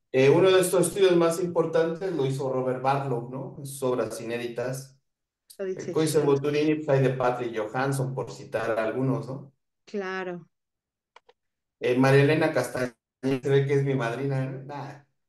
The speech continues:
Speaker 2: <laughs>
Speaker 1: Ella hizo la del mapa de Sigüenza, ¿no? Este, ¿cuál otro vimos? Este, Códice Xolotl, pues,
Speaker 2: El
Speaker 1: hay
Speaker 2: Códice
Speaker 1: varios, ¿no?
Speaker 2: Xolotl,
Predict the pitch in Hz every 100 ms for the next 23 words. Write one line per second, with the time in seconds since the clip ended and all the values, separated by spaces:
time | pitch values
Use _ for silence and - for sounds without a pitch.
0 | _ _ 226 170 143 156 - 147 120 113
1 | 117 135 139 127 117 - 107 123 139 143
2 | 139 135 131 139 - - _ _ _ _
3 | _ _ - 107 110 - - 110 107 104
4 | - 135 143 139 143 147 151 143 - 127
5 | - - 107 - - _ _ _ 147 165
6 | 170 143 165 185 180 226 147 - - 240
7 | 247 262 254 240